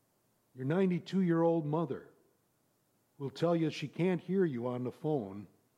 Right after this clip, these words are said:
just to be able to hear her voice and just to let her know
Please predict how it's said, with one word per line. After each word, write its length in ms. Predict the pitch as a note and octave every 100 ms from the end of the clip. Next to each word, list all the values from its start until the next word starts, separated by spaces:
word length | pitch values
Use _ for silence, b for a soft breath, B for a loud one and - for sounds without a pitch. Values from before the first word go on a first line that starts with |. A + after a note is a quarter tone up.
| _ _ _ _ _ _ _ -
just 240 | D#3 -
to 80 | C#3+
be 180 | D3 C#3+
able 260 | D3+ C#3+
to 140 | B2 A2+
hear 300 | - C#3+ C#3
her 160 | A#2+
voice 720 | B2+ A2+ G2+ E2 - - - _ _ _ _ _ _ _ _ _ _ _ _ _ -
and 120 | B2+
just 300 | A#2+ D#3+ D#3+
to 80 | D3+
let 200 | D3 D3
her 120 | C#3
know 460 | C3 C#3 B2 F2